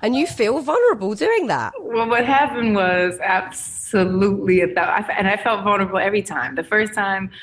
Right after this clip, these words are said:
Speaker 2: uh, my husband brought up the thought, you know, he was like, "You know, this is such a," with the Grammys, I was hosting,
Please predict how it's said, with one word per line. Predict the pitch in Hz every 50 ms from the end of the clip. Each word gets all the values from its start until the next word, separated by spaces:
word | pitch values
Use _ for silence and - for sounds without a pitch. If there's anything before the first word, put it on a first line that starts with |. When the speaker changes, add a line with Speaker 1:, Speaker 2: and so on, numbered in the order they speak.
| - - - - -
Speaker 2:
uh, | - 165 160 156 156 156 - - - - - - - - -
my | 165 156 160
husband | 160 175 170 165 170 170 165 165 165 147 131
brought | 165 160 156 160 160
up | 160 160 -
the | 143 - _
thought, | - 151 156 160 156 - - -
you | 151 143
know, | 147 147
he | 147 151
was | 147 147
like, | 156 151 151 -
"You | 170
know, | 170 170 180 202
this | 196 190 185 -
is | 190 - -
such | 185 175 175
a," | 170 156 165 - 165
with | 170 170
the | - 170
Grammys, | 165 165 160 160 160 165 165 160
I | 156
was | 143 147 - - -
hosting, | 170 180 - - - 180 175 170 180